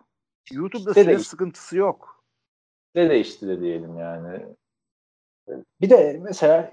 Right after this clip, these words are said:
Speaker 2: şeydi, yıllarca mesela orada işte N B A konuşuluyor değil mi? İşte yok LeBron James, bıdı bıdı bıdı bıdı, hop Tom Brady, bıdı bıdı, Tiger, Tiger Woods. O kadar yani.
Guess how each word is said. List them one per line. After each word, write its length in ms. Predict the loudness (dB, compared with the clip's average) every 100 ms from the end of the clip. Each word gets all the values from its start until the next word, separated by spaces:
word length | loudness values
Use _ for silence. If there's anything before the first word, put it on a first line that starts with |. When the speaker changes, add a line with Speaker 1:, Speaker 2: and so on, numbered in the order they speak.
| -20
Speaker 2:
şeydi, 440 | -12 -2 -2 -2 -12
yıllarca 640 | -10 0 2 4 4 2
mesela 260 | -2 2 2
orada 520 | 4 2 0 -4 -6 _ _ _ _ _ _ _ _ _ _ -14
işte 300 | -8 -8 -8 -14 -16 _ _ 2
N 240 | 4 6 6
B 260 | 8 8
A 120 | 4
konuşuluyor 520 | -4 -14 -14 -10 -6 -4
değil 140 | -2
mi? 100 | -4
İşte 260 | -6 -4 2
yok 300 | 2 2 2
LeBron 360 | 2 2 -6
James, 200 | -6 -10 -10
bıdı 160 | -8 -6
bıdı 160 | -4
bıdı 260 | -2 0 2
bıdı, 120 | 4
hop 320 | 4 2 0
Tom 220 | 0 0 0
Brady, 460 | 0 2 2 2 -2 -20 _ _ 0
bıdı 180 | 4 6
bıdı, 260 | 6 4 0
Tiger, 460 | 4 4 4 0 -2 _
Tiger 320 | 0 2 2
Woods. 520 | -2 -4 -8 -16 -20 -20 _ _ _ _ _ _ _ _ _ _ _ _ _ _ _
O 100 | -8
kadar 360 | 0 2 2 0
yani. 320 | -2 -6 -6